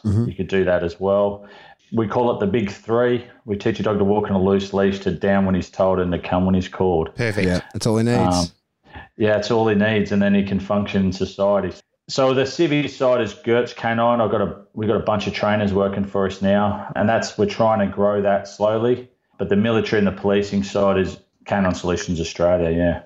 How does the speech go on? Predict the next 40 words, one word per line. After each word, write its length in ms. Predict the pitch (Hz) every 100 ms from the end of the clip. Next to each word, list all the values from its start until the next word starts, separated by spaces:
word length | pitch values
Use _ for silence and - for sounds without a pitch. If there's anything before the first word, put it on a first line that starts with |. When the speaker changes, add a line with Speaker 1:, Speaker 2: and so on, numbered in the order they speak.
| -
Speaker 3:
I'll 180 | 147 143
add 80 | 127
all 120 | 117
that 160 | 113 110
in 140 | 110
the 380 | 104 101 101 98 - -
website 460 | 120 101 - 101
show 200 | - 107
notes 260 | 101 98 -
as 140 | 107
well. 220 | 101 95 95
So 380 | - 95 95 - -
all 120 | 123 117
your 100 | 104
details 480 | 98 95 98 95
on 100 | 107
how 140 | 95 98
to 80 | 98
contact 440 | 107 101 104 -
you, 60 | 98
I'll 60 |
chuck 220 | - 98
it 80 | 98
in 100 | 92
there. 240 | 90 90 - _ _ _ _ _ _ _ -
Speaker 2:
Yeah, 100 | 101 85
ripper. 440 | 101 92 85 - -
Thanks 220 | 104 101
heaps, 220 | 101 98
guys. 280 | - 95 117
Speaker 1:
Awesome. 140 | 127 -
Speaker 3:
Welcome, 280 | 151 180 104
mate. 60 |
Speaker 1:
Thanks, 220 | 123 151 -
mate. 160 | 143
Thanks 180 | 151 143
for 60 | 143
making 240 | 139 131
the 60 | 127
time. 360 | 135 135 98